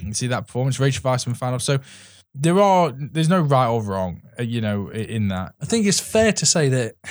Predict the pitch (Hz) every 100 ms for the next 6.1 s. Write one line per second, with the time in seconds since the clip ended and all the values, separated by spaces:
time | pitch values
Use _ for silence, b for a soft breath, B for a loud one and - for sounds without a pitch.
0 | B B 202 196 180 156 147 156 151 131
1 | 123 - 156 139 135 143 131 123 113 95
2 | 170 160 165 - 156 135 131 120 - 110
3 | - _ b b b b - - 196 185
4 | 165 135 b b b b 139 127 143 143
5 | 135 135 120 - - 123 120 110 110 95